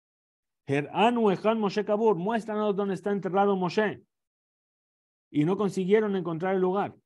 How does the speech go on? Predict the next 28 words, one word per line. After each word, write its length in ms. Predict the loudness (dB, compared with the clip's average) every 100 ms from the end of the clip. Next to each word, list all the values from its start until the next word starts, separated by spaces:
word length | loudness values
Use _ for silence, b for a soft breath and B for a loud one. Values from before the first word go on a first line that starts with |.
| _ _ _ -10
¿Por 160 | -8
qué? 280 | -2 -2 -4 -12 _ _ _ _ -8
Porque 420 | -6 -2 -2 -4 -8
Amdú 320 | -2 4 4
Lemala, 340 | 4 0 -2
cuando 180 | -4 -4
estaban 280 | -2 -2 0
arriba, 500 | 0 0 0 -2 -8 _ _ _ -4
Nitmalahem 960 | -2 0 0 0 0 0 0 0 -2
Lemata, 340 | -2 0 -2 -2
les 160 | -4
enseñó 320 | -6 -4 -4
que 60 | -4
estaba 240 | 0 4
abajo. 360 | 6 4 2 -14 _ _ _ -6
Cuando 180 | -4
estaban 380 | 0 4 4 4
de, 100 | 0
abajo, 460 | 0 2 0 0 2
Lemata, 480 | 2 2 0 -2 -6
Nitmalahem 560 | -6 -2 2 2 4
Lemala, 400 | 2 2 2 0
que 100 | -4
les 220 | -8 -6 -6
enseñó 240 | -4 -4
que 60 | 0
estaba 180 | 4
arriba. 360 | 6 6 6